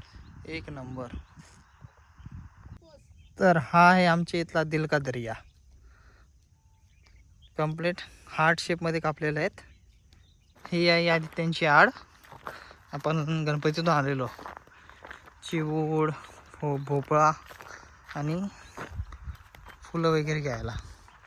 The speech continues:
आणि हे आहे चिरेखन, जिथे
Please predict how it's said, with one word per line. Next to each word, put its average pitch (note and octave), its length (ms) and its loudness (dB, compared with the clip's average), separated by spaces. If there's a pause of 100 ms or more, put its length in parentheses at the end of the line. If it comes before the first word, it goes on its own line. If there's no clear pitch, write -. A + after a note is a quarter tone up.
(720)
आणि D3 260 -8
हे D#3 220 -6
आहे D#3 140 -2
चिरेखन, C#3 680 -8 (1700)
जिथे D#3 380 -6